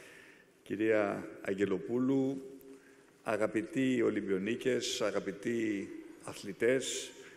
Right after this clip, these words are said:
καλημέρα, καλή χρονιά. Καλώς ορίσατε στο σπίτι σας,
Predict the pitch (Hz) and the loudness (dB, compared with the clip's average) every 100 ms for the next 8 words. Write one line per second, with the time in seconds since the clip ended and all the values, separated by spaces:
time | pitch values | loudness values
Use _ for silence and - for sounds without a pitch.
0 | - - - - - 98 95 110 123 139 | -20 -20 -20 -10 0 2 4 6 6 4
1 | 135 - - - - - - 101 104 98 | 0 -12 -16 -20 -20 -20 -2 0 0 2
2 | 98 95 98 127 147 - - - - 101 | 2 4 2 2 -2 -10 -14 -12 4 6
3 | 98 - 98 110 117 104 101 92 - - | 8 6 6 8 6 8 8 8 6 -2
4 | - - - 92 - 120 117 113 - 135 | -8 -10 -4 -4 4 4 4 0 4 4
5 | 131 - - | 4 -4 -6